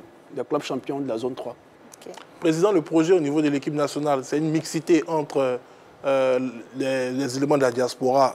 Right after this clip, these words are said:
Speaker 3: et les éléments locaux,
Speaker 1: Oui.
Speaker 3: où vous allez tenter tout simplement de faire une équipe basée sur le mérite et sur la qualité des championnats dans lesquels évoluent, euh, les différents volleyeurs, et donc miser uniquement sur, euh, les éléments qui vont venir de l'extérieur.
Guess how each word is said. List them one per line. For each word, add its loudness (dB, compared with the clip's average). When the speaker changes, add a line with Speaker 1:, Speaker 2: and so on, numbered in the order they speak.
Speaker 3:
et -4
les -2
éléments -2
locaux, 0
Speaker 1:
Oui. 4
Speaker 3:
où 0
vous 2
allez 6
tenter 2
tout -4
simplement -2
de 0
faire 0
une -2
équipe -6
basée 2
sur -2
le 4
mérite -2
et -6
sur 2
la 4
qualité 0
des 0
championnats -2
dans 0
lesquels -2
évoluent, -2
euh, 2
les 2
différents 0
volleyeurs, 2
et -4
donc 2
miser 4
uniquement 0
sur, 0
euh, 0
les -2
éléments 2
qui -4
vont 4
venir 0
de -2
l'extérieur. -10